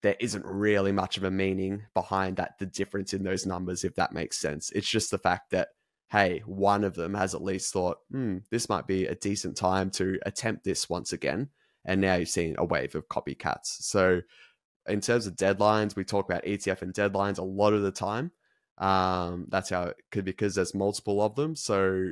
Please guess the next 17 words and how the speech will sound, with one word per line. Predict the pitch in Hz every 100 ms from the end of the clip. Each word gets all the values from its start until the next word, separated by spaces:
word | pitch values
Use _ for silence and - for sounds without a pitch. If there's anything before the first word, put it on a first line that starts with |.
| -
the | 98
first | - 104 104 117 -
deadline | 110 101 123 156
for | 151 104
this | 101 -
wave | 95 95 101 98 -
of | 95 95 92 - _ _ _ _ _ -
new | 104 107
E | 80 98
T | -
F | 90
applicants | - 117 117 - 120 110 - -
with | 95 92
respect | - 92 92
to | -
Ethereum | 90 - 95 90 87
futures, | - 127 - 170 180